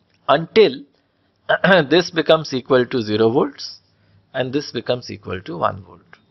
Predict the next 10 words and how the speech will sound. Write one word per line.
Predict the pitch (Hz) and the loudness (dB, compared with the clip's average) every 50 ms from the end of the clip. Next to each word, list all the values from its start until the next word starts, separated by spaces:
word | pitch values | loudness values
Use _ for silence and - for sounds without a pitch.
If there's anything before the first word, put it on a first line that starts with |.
| _ _ _ _ _ _ _ _ _ _ _ _ _ _ - | _ _ _ _ _ _ _ _ _ _ _ _ _ _ 0
And | 175 165 165 160 147 | 2 2 4 4 4
then | 190 233 254 240 | 4 4 4 4
of | 202 - - | 2 0 0
course | - 226 226 233 | 0 0 0 2
the | 220 214 175 | 2 0 0
sense | - - 170 190 220 214 - | 2 2 2 2 2 2 2
amplifier | 180 147 123 - 120 104 - - 92 104 139 175 170 | 2 2 2 -2 -8 -8 -4 -4 -4 -2 -4 -4 -4
will | 147 135 135 120 | -2 -2 -2 -2
sense | - - 139 151 156 - - - | 0 0 0 0 0 -2 -10 -8
this | - 104 135 170 - - - - | -8 -8 -8 -8 -12 -20 -20 -20